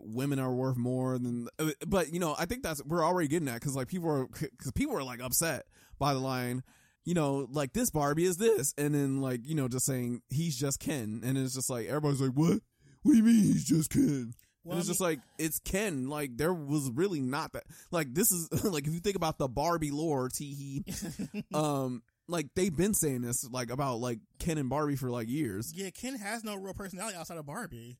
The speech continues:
Speaker 1: Yeah, he's just there. Like,
Speaker 2: He's
Speaker 1: he's
Speaker 2: just,
Speaker 1: just Ken.
Speaker 2: he's just arm candy. She's the one going to be a doctor, a gymnast, a firefighter,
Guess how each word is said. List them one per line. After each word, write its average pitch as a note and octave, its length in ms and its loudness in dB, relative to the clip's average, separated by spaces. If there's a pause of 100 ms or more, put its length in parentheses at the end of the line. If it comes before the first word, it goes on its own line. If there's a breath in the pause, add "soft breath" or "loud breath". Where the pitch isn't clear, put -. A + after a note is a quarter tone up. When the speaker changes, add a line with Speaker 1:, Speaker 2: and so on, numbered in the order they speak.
(160)
Speaker 1:
Yeah, D#3 240 0
he's D#3 200 0
just D#3+ 200 -2
there. D#3 260 0
Like, A#2 180 -4
Speaker 2:
He's E3 120 -2
Speaker 1:
he's F3 80 0
Speaker 2:
just, B2 120 -2
Speaker 1:
just E3+ 240 2
Ken. C#3 440 -2
Speaker 2:
he's G#3+ 180 -4
just G3+ 260 -6
arm G3 220 -6
candy. C3 480 -8
She's C4 240 -4
the F4 100 -4
one A#3 140 -4
going G#3+ 240 -4
to G3 80 -6
be G3+ 140 -4
a E3+ 100 -4
doctor, F#3+ 640 -4 (320 soft breath)
a E3 100 -10
gymnast, F#3+ 800 -2 (180)
a D#3+ 80 -8
firefighter, F3+ 920 -2